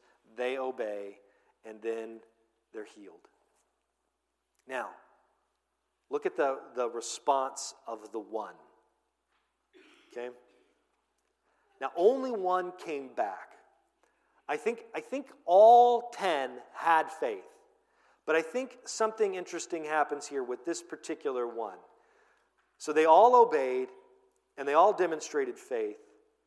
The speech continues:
But did all of their faith grow?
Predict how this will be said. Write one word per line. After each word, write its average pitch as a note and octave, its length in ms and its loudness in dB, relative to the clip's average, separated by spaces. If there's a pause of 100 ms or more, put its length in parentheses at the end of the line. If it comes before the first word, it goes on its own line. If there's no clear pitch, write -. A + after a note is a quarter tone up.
(320)
But D3 120 -4
did D#3 140 0
all G#3+ 340 8
of F#3+ 100 2
their F3+ 160 0
faith D#3+ 360 -6 (280)
grow? B2 460 -2